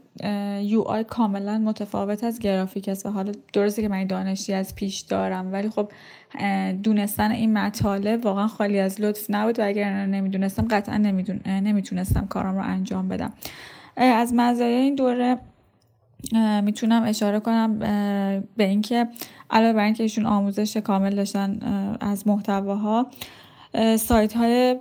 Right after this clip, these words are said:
مرجع بسیار زیادی رو معرفی کردن که، اه، دونستن هر کدومشون نیازمند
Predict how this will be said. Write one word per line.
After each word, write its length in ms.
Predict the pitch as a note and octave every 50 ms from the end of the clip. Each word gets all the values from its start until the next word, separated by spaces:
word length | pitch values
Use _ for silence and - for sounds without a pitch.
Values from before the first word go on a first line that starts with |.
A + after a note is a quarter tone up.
| - - - - -
مرجع 640 | - G#3 G#3 G#3 G#3 G#3 G#3 G3+ G#3 G3 G3+ G#3+ A3
بسیار 420 | A3+ A3+ G#3+ G#3+ - A3 G3+ G3
زیادی 280 | G3 G3+ G3+ G3+ G#3+ A#3
رو 60 | B3
معرفی 440 | A#3 A3+ G#3+ G#3+ G#3 G#3 G#3 G#3 G#3+
کردن 480 | G#3 - G#3 G#3 G3+ G3+ G3+ G3+ G#3 G#3
که، 340 | A3 - A3 G#3+ G#3 G#3 G#3 - - - - - _ -
اه، 460 | - G#3 G#3 G#3 G#3 G3+ G3 G3 G3
دونستن 560 | G3 - A3 G#3+ G#3 G#3 G#3 - - G#3+ A3
هر 220 | A#3 A#3+ A#3 A#3
کدومشون 480 | A#3 A#3 A#3 G#3+ G#3 G#3+ A3+ A#3 B3 A#3
نیازمند 520 | A3 G#3 G3+ G3 G3 G#3 G3 G3+ G#3 G#3